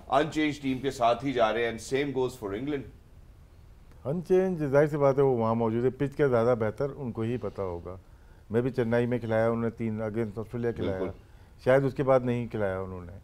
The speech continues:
Speaker 2: लेकिन यहाँ पे टेस्टिंग जो है वो इंडियन बैटिंग की है, वो बहुत दफ़ा हो चुकी है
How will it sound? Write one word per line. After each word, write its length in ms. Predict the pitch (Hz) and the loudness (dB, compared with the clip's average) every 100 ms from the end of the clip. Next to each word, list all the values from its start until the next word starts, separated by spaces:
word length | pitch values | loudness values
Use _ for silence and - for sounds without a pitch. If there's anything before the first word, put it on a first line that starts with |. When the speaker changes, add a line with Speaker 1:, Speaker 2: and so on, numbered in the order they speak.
| - - - - - - 120 | -20 -20 -20 -20 -20 -6 -2
Speaker 2:
लेकिन 220 | 135 160 | 0 0
यहाँ 360 | 123 117 139 | 0 2 2
पे 380 | 156 165 165 165 139 - - | 2 4 4 2 -2 -14 -6
टेस्टिंग 380 | 120 113 - 160 | -2 -2 -4 -4
जो 100 | 139 | 0
है 60 | 135 | 0
वो 140 | 151 | -2
इंडियन 320 | 143 120 120 | -4 -4 -4
बैटिंग 300 | 107 95 107 | -4 -4 -8
की 100 | 98 | -6
है, 60 | 107 | -2
वो 120 | 151 | -2
बहुत 280 | 131 117 139 | 2 4 4
दफ़ा 200 | 143 151 | 2 2
हो 200 | 131 127 | 2 0
चुकी 300 | 131 117 87 | -2 -8 -10
है 180 | 85 | -12